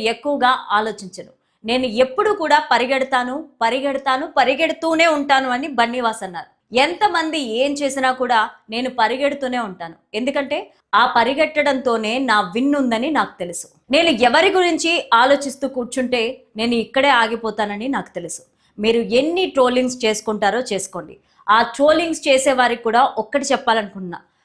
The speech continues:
కాస్త డబ్బులు ఎక్కువ తీసుకోండి. ఎందుకంటే మీ పాజిటివ్ ఎనర్జీని మొత్తం తీసుకొచ్చి నెగిటివ్గా పెట్టి ఒకరిని తిట్టడానికి మీరు చీప్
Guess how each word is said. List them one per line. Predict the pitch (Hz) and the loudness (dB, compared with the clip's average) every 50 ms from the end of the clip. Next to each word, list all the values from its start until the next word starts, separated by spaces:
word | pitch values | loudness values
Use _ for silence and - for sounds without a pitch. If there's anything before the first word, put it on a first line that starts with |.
| _ _ - | _ _ 0
కాస్త | 262 269 311 320 - - 302 233 196 175 | 2 2 2 2 0 -2 -2 0 2 2
డబ్బులు | 190 196 220 262 415 415 415 320 | 2 2 2 2 2 4 4 2
ఎక్కువ | - - 294 - 269 | 2 0 -2 0 0
తీసుకోండి. | 220 - - - 185 175 160 - - _ - 208 | -2 -2 -4 -6 -6 -8 -8 -14 -18 _ -6 -4
ఎందుకంటే | 233 254 285 302 285 262 277 254 226 240 269 - _ _ _ - 220 | -2 0 0 0 0 0 0 0 -2 -2 -6 -10 _ _ _ -4 0
మీ | 247 277 277 285 - | 0 0 2 2 4
పాజిటివ్ | 262 277 320 359 359 - 415 415 381 320 285 | 4 6 4 4 2 0 0 2 4 4 4
ఎనర్జీని | 277 277 262 226 - 285 285 269 262 240 220 | 2 0 0 -2 -2 -4 -2 -2 -2 -2 -2
మొత్తం | 226 214 - - 285 269 262 247 254 - | -4 -4 -4 -2 0 0 0 -2 -6 -8
తీసుకొచ్చి | 220 220 226 - - 240 233 233 - - 247 247 247 | -8 -8 -6 -4 -2 -2 -2 -2 -6 -8 -6 -4 -2
నెగిటివ్గా | 214 202 226 226 254 247 233 226 214 214 - - | 0 0 0 0 -2 -2 0 0 -2 -2 -2 -4
పెట్టి | 214 214 214 - 392 466 554 - - _ _ _ _ - 254 | -4 -4 -2 -2 -2 -2 -2 -4 -10 _ _ _ _ 2 2
ఒకరిని | 285 277 392 392 370 349 330 - - | 4 4 4 2 4 2 0 0 -2
తిట్టడానికి | 302 302 - - 440 392 392 359 330 311 - 294 302 359 392 294 | -4 -4 0 0 2 4 4 2 2 -2 -4 -4 -6 -4 -2 0
మీరు | 277 262 254 254 - | 0 0 -2 -4 -4
చీప్ | - 294 320 285 302 | -2 -2 -2 2 2